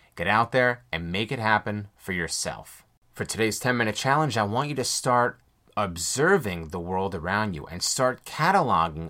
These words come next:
opportunities. You can do this, like I said before, in long-form, detail-oriented journaling, or use a diagram, making sure to note the opportunity,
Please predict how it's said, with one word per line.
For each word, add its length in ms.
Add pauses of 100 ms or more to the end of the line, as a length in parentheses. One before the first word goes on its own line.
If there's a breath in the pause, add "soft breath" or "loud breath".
(120)
opportunities. 1120
You 100
can 160
do 220
this, 200
like 160
I 60
said 320
before, 520
in 360
long-form, 1040
detail-oriented 1600
journaling, 640 (380 loud breath)
or 480 (260 soft breath)
use 260
a 80
diagram, 920 (160)
making 400
sure 280
to 200
note 460 (420 soft breath)
the 160
opportunity, 1000